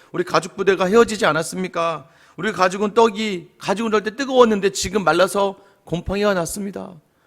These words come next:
여러분, 정말 우리는 멀리서 왔어요." <clears throat> 여러분, 그러자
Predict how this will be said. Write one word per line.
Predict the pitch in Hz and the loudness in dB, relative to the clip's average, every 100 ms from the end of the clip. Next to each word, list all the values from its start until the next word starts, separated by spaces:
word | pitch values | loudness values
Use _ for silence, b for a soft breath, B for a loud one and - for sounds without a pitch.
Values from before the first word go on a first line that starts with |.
| _ 143 | _ 0
여러분, | 185 | 0
정말 | - 196 | 2 0
우리는 | 190 185 | 0 -2
멀리서 | 165 175 175 165 | -2 0 0 0
왔어요." | 156 156 151 147 _ _ _ _ _ _ | -2 -10 -12 -18 _ _ _ _ _ _
<clears throat> | 277 226 139 _ _ _ _ _ _ _ _ _ - | -8 -8 -10 _ _ _ _ _ _ _ _ _ -4
여러분, | 123 123 | -4 0
그러자 | 131 127 127 160 | 0 2 0 -2